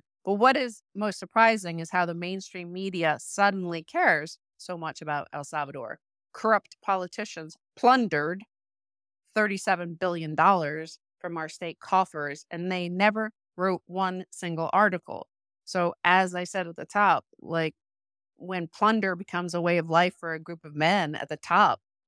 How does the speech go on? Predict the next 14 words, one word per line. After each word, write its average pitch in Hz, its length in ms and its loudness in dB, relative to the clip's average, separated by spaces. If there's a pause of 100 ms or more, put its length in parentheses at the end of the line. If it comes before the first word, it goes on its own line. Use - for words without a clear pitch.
(160)
you 170 140 -8
know, 160 260 -4
it's, - 340 -8 (120)
it - 80 -20
trickles 165 420 -4
down 185 340 2
through 160 120 -12
the 151 100 -8
whole 165 220 -8
thing. 185 300 -2
So 165 260 -8
if, 180 160 -4 (1000)
you 202 140 -2
know, 165 280 2